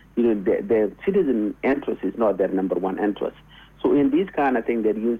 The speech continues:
see that the local people are becoming the one vulnerable to this. So when these investors,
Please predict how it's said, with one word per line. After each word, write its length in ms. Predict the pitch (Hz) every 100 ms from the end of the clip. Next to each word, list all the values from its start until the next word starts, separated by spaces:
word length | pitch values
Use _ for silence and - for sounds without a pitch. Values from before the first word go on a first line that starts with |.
| -
see 140 | 156 143
that 200 | 113 104
the 80 |
local 340 | 104 123 127 120
people 360 | - 110 98
are 40 | 92
becoming 460 | 90 95 110 101
the 80 | 92
one 360 | 95 104 107 95
vulnerable 560 | 117 127 110 92 - 87
to 120 | -
this. 180 | 95 78 - - - - -
So 80 | 127
when 640 | 123 117 139 151 151 135
these 240 | - 131 127 - - - - - -
investors, 680 | 254 233 196 - - -